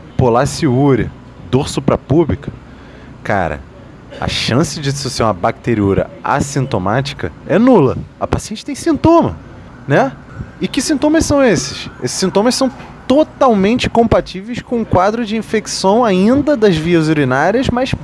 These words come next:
baixa, certo? Então eu tô falando basicamente de cistite, não é isso? Muito mais comum em mulheres, mas que também pode acometer homens. E aí sim, galera,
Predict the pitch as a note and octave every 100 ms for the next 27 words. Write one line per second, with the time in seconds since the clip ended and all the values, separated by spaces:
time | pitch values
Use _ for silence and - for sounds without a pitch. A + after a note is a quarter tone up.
0 | A#2 A2 B2+ C3+ A2 - E2+ - - -
1 | - - A#2 B2 F#3 F3+ - - - -
2 | C3+ D#3 F#3+ D#3+ C#3 F#3+ G3+ C#3 F#3+ A#3
3 | - D#3 D#3+ G#3 E3 E3+ - - - -
4 | - G#3 - - - G3 - - D3 -
5 | - - - - - - A2+ D#3+ - -
6 | - - - C#3+ A#3+ B3+ F#3+ E3+ - D3+
7 | B2+ B2 D3 B2+ C3 F3+ - D#3 D3+ C#3
8 | D#3+ C3+ G#3 G3+ C#3 G3+ - F#3 D#3+ D#3
9 | D#3+ D3 E3+ G3 C#3 G2 F#2+ - - -
10 | - - - - - - A#2+ C3 - C#3
11 | A2+ G#2 G2 G2 F2